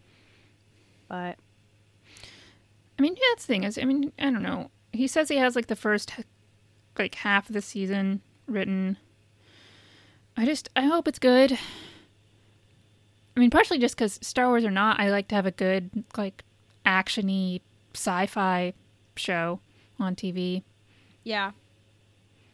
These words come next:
Speaker 1: I'm just excited 'cause I haven't really been a big T V person in the past, like, year.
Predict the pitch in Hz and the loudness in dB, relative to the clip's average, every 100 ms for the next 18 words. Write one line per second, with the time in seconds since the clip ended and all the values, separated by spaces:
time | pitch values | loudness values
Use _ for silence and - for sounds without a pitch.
0 | _ _ _ _ _ _ _ _ _ _ | _ _ _ _ _ _ _ _ _ _
1 | _ _ _ _ _ _ _ - _ _ | _ _ _ _ _ _ _ -20 _ _
2 | _ _ _ _ _ _ _ _ _ 262 | _ _ _ _ _ _ _ _ _ -8
3 | 269 359 269 208 220 277 254 185 202 254 | -6 -6 -6 -4 -4 -4 -4 -4 -6 -8
4 | 143 214 196 190 196 - 220 202 202 - | -6 -4 -4 -4 -4 -6 -6 -6 -6 -8
5 | 254 - 202 202 - - - - - - | -8 -10 -10 -12 -10 -10 -10 -10 -10 -12
6 | - 208 - 226 247 | -14 -10 -6 -6 -6